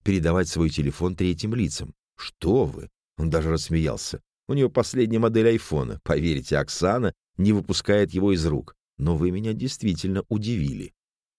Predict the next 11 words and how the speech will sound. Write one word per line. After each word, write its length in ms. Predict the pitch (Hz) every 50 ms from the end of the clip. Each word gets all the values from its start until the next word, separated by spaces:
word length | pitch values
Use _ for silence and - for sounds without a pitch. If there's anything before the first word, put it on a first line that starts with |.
| _ _
Предположение, 720 | - 78 73 - - 69 73 71 71 - 80 95 101 90 71
что 220 | - - - 71
его 180 | 67 67 76 85
жена 360 | 71 73 80 76 87 104 98
встречала 580 | 78 - - - 65 - - - 87 92 85 73
кого-то 400 | - - 65 67 90 95 - 67
на 120 | 67 73 73
вокзале, 640 | 69 71 67 62 55 - 69 69 - 131 - 78 - _ _ _ _
Баренцев 560 | - 127 147 - 135 - - - - 90 - -
уверенно 540 | - 104 92 73 73 73 67 69 73 82 85
отверг. 560 | 85 101 98 - 104 127 85 - - - -